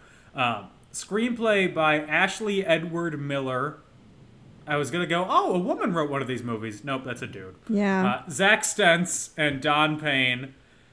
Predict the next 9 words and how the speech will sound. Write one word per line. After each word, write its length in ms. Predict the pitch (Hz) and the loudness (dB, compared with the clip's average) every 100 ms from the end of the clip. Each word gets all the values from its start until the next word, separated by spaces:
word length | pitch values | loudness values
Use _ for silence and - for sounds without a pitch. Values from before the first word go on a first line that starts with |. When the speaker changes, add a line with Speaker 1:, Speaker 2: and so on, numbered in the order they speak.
| _ _ | _ _
Speaker 1:
Starring 960 | - - - 190 190 190 165 160 160 160 | -14 -4 4 8 8 6 4 2 0 -4
Chris 340 | - 208 240 175 | -4 -2 -2 2
Hemsworth, 640 | 180 175 151 165 165 160 | 2 2 -2 -4 -4 -4
Natalie 380 | 160 165 180 180 | -2 -2 0 -2
Portman, 520 | - 156 151 147 147 | -2 -4 -2 -4 -6
Tom 320 | 135 156 185 156 | -4 -2 -2 -2
Hiddleston, 540 | 156 143 - 151 147 | -2 -4 -6 -6 -6
Stellan 480 | 135 - 185 240 233 | -6 -4 -2 -2 -2
Skarsgård, 960 | 190 - 151 139 127 139 127 120 120 | -4 -2 0 0 -4 -4 -4 -2 -4